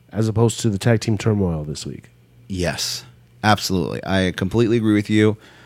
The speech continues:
Speaker 2: Um, but it's something Vince didn't even wanna do, so
Speaker 1: Yeah.
Speaker 2: it's getting pushed to the back.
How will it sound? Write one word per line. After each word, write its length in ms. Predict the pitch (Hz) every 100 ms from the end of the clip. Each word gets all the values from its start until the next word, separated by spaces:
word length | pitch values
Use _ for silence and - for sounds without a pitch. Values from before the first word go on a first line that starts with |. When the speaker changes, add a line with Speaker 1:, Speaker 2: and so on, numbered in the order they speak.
| - _
Speaker 2:
Um, 300 | 95 95 101
but 200 | 107 139 -
it's 160 | 135
something 240 | - 156 143
Vince 180 | 139 -
didn't 120 | 139
even 160 | 139 135
wanna 160 | 131
do, 180 | 127 65
so 520 | - 95 90 80 73 117
Speaker 1:
Yeah. 280 | 107 101 98 - 92
Speaker 2:
it's 140 | -
getting 180 | 104 98
pushed 260 | - 95 -
to 60 |
the 60 | 85
back. 360 | 67 52 -